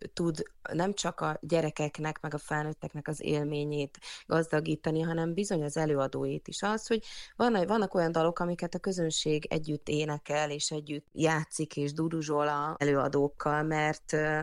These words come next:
mert egy fontos alkotó eleme az emberi együttlétnek, meg egyáltalán így a közösségi létezésünknek, hogy időnként a dalokban vagy a mozgásban összekapaszkodunk. Ez egy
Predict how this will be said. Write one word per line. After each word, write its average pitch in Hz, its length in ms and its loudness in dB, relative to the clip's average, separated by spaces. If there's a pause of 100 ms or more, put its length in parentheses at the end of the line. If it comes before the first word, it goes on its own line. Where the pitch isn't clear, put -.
mert 185 280 -2
egy 196 120 2
fontos 170 320 0
alkotó 165 440 -2
eleme 165 640 -2
az 160 300 -6
emberi 151 520 -2
együttlétnek, 151 800 -2
meg 147 160 -12
egyáltalán 156 580 -4
így 156 160 -8
a 156 160 2 (300)
közösségi 156 540 0
létezésünknek, 156 840 0
hogy 156 140 -4
időnként 156 560 -4
a 151 60 2
dalokban 156 640 0
vagy 151 120 -6
a 156 60 -6
mozgásban 151 600 -8
összekapaszkodunk. 151 1000 -8
Ez 156 120 -10
egy 160 180 -4